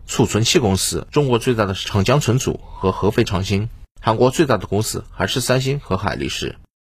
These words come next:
智能手机销量，中国是小米和 vivo 排前两位，韩国前两位的智能手机公司依旧是三星和L G。中国最大的电视机厂商是T C L和海信，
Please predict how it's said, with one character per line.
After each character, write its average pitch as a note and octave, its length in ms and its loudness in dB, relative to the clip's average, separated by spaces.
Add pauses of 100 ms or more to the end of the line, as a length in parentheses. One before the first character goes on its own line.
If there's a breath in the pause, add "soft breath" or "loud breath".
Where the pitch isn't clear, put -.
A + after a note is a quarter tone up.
(400)
智 - 120 4
能 D3+ 100 6
手 G#2+ 160 2
机 F#2+ 140 -4
销 D3 180 2
量， C3 180 2 (140)
中 D3+ 160 0
国 A#2+ 100 6
是 A2+ 140 0
小 G2+ 180 0
米 A#2+ 220 -2
和 - 180 -2
vivo C3+ 440 0
排 G2+ 140 -2
前 F2+ 200 -4
两 C#2 160 -2
位， G1+ 140 -6 (360)
韩 B2 200 0
国 D3 100 4
前 C#3+ 160 0
两 A#2 140 2
位 G2+ 80 2
的 F#2 80 -6
智 - 140 0
能 A2+ 100 2
手 - 160 -4
机 - 100 -8
公 F#2 160 -2
司 - 300 -10
依 E3 160 0
旧 F#3 180 4
是 - 240 -2
三 G#2 240 0
星 G2+ 180 0
和 F2 200 -2
L E2+ 200 4
G。 - 300 -8 (420)
中 F#3 140 4
国 C3+ 140 4
最 C#3+ 120 0
大 B2 120 2
的 A2+ 80 -6
电 B2 160 0
视 B2 160 -4
机 D3+ 120 -2
厂 F#2+ 200 -2
商 D2 240 -6 (160)
是 - 420 -2
T - 160 -4
C C3+ 260 2
L A2 240 2
和 - 160 -4
海 B2+ 200 -2
信， - 240 -4